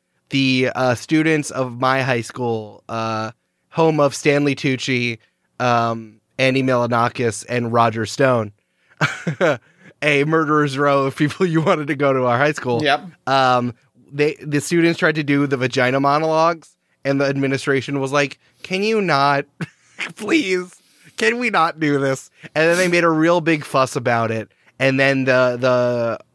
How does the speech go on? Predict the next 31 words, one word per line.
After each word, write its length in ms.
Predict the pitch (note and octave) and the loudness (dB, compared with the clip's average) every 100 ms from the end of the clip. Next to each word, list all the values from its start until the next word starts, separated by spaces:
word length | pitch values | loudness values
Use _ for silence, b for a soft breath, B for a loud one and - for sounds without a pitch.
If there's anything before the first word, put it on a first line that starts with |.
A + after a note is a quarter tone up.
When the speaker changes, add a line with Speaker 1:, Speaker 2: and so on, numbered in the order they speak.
| - | -6
Speaker 1:
uh, 320 | B2 A#2 A2 - | -4 -2 -4 0
author 360 | D3 D3+ D#3+ C3 | 0 2 2 2
of 60 | |
the 60 | B2 | 0
vagina 300 | B2+ C3+ B2+ | 0 2 2
monologues, 520 | A#2+ A#2 A2+ A2+ A2 | 2 0 -2 -4 -6
like, 140 | A#2 A2+ | -8 -4
chimed 400 | C3 A#2+ A#2 A2 | -2 0 -2 -4
in 260 | A2+ G#2+ _ b b | -8 -12 _ b b
and, 180 | B2+ A#2 | -2 -2
like, 360 | A2+ G#2+ - b b | -4 -6 -10 b b
made 260 | D3 C#3 B2 | 2 4 2
a 60 | |
statement 480 | A#2 C3 A#2 G#2+ G#2 | 0 -2 -2 -4 -8
about 360 | - A#2+ A2 G2+ | -2 2 2 0
it. 140 | F#2+ | -4
And 100 | A2 | -2
it 40 | A#2+ | 0
was 160 | A#2 | 0
a 60 | A#2 | 0
really 220 | A#2 A2+ | 0 0
big 200 | A2 G#2+ | -2 -4
deal. 280 | A2+ A2 G#2+ | -4 -4 -4
And 140 | - B2 | -2 2
then 80 | B2 | 4
eventually 480 | B2 A#2+ - A#2+ | 4 2 2 0
it 40 | A#2 | 0
was 120 | A2+ | -2
just 140 | A#2+ | -4
like, 160 | B2 A2 | -4 -4
"Fine." 600 | - C#3+ C#3 B2+ A#2+ A2+ | -4 0 2 0 -2 -8